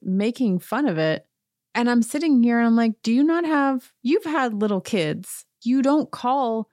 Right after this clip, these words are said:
your spouse, partner by their first name in front of small children. You call them whatever the moniker is that you've given them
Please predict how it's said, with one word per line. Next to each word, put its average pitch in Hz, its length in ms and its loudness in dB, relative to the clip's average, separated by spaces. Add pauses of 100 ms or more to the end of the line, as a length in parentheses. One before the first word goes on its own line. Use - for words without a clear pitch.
(480)
your 202 420 0 (120)
spouse, 214 600 -4
partner 190 760 -4 (360)
by 220 200 0
their 196 160 -2
first 208 400 -4
name 185 600 0
in 190 140 0
front 202 220 -4
of 175 80 -8
small 180 440 -6 (100)
children. 196 680 -4
You 214 140 -2
call 233 340 -4
them 180 480 -2 (100)
whatever 185 340 -2
the 180 100 -6
moniker 190 540 -2
is 175 260 -2
that 175 140 -2
you've 175 260 -8
given 185 320 -4
them 156 380 0